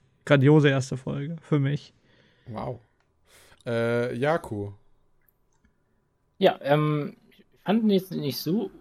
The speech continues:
Speaker 3: überragend gut. Ich fand halt die Prämisse von der, was ich erwähnt habe, ja, mit diesem,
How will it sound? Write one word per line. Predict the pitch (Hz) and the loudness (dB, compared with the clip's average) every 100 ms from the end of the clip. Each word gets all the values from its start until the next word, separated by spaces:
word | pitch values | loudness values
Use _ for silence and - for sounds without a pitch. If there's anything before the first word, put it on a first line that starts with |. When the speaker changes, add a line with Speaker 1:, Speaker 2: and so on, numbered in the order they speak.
| - | -14
Speaker 3:
überragend | 180 151 147 147 175 208 196 175 - | -2 0 2 4 6 4 0 -2 -6
gut. | 208 294 - | -6 -6 -12
Ich | - | -12
fand | - 156 | -4 2
halt | 156 127 | 2 2
die | |
Prämisse | - 135 190 190 160 | -4 0 0 2 2
von | - 139 | 2 0
der, | 127 123 117 | 2 0 -2
was | 117 | -4
ich | 120 | -6
erwähnt | 120 123 160 | -4 -2 0
habe, | 175 160 | 0 2
ja, | 151 156 | 2 0
mit | 131 | -2
diesem, | 123 123 120 117 113 | -6 -4 -2 -4 -6